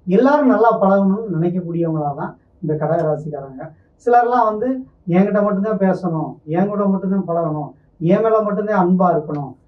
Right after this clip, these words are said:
வேற யார் மேலேயும் நீ ஈடுபாடு செலுத்தக்கூடாது" அப்படின்னு சொல்றவங்களா இருக்காங்க. ஆனா இந்த கடகராசிக்காரங்க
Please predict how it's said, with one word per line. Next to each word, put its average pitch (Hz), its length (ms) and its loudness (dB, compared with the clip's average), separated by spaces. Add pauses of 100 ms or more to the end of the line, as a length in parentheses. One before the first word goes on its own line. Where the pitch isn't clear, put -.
(160)
வேற 202 260 4
யார் 208 320 4
மேலேயும் 214 300 -2
நீ 180 180 2
ஈடுபாடு 175 460 0
செலுத்தக்கூடாது" 147 680 -6 (360)
அப்படின்னு 202 360 0
சொல்றவங்களா 175 400 0
இருக்காங்க. 151 300 -8 (120)
ஆனா 165 180 -8
இந்த 151 260 -8 (560)
கடகராசிக்காரங்க 160 920 0